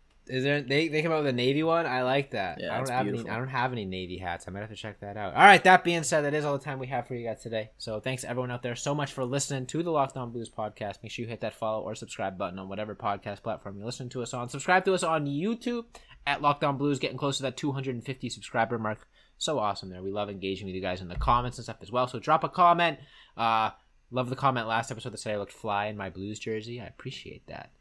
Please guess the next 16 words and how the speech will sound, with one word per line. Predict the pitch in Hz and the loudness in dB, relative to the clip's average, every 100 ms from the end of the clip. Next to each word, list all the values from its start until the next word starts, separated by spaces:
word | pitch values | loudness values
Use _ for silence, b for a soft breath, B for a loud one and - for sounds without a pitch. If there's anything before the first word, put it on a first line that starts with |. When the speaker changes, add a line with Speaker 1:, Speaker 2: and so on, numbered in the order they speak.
| b b b | b b b
Speaker 1:
I | - | -16
appreciate | - 185 208 - 71 - | -4 -4 -2 -8 -14 -16
that. | - - - - | -20 -20 -20 -16
I, | 113 - _ b b _ _ _ - | -16 -16 _ b b _ _ _ -10
um, | 107 95 90 92 - | -8 -8 -10 -12 -4
yeah, | 160 214 | 4 6
but | 147 | 6
that | 139 151 | 4 2
being | 165 | 0
said, | 147 202 170 120 | 4 4 4 -2
leave | 127 | -4
a | 131 | -4
comment. | 143 139 147 - - _ _ _ - _ _ - | -4 -4 -6 -14 -20 _ _ _ -20 _ _ 0
I | 226 | 4
was | 247 330 - | 6 6 4
nervous. | 196 175 156 | -2 -4 -6